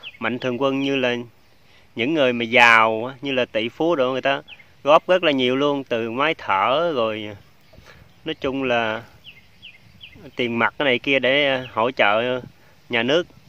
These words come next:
mua cái thiết bị y tế đồ á, rất là nhiều. Nhưng mà người ta có lên tiếng đâu, người ta âm thầm đó, người ta làm âm thầm nhưng mà người ta làm số tiền rất là lớn.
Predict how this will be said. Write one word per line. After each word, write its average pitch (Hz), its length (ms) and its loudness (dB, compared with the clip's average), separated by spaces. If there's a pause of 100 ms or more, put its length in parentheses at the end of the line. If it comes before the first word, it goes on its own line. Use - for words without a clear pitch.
(380)
mua 131 540 -2
cái 151 100 -4
thiết 180 200 -6
bị 117 80 -2
y 131 140 -2
tế 151 280 4
đồ 127 180 4
á, 139 80 0 (300)
rất 165 120 -4
là 156 80 2
nhiều. 123 240 0
Nhưng 143 200 -4
mà 131 60 -2
người 131 80 0
ta 143 180 2 (200)
có 180 120 0
lên 156 240 4
tiếng 190 220 0
đâu, 143 220 0 (500)
người 135 80 -8
ta 143 80 0 (220)
âm 147 280 0
thầm 117 360 0 (340)
đó, 147 260 -4 (120)
người 127 100 -14
ta 135 100 0
làm 120 240 2
âm 135 220 -4
thầm 117 260 0
nhưng 131 140 -6
mà 117 140 -4 (440)
người - 80 -16
ta 143 80 -2
làm 117 560 0 (180)
số 160 140 -8
tiền 123 240 -2
rất 143 160 -4
là 131 60 0
lớn. 156 400 2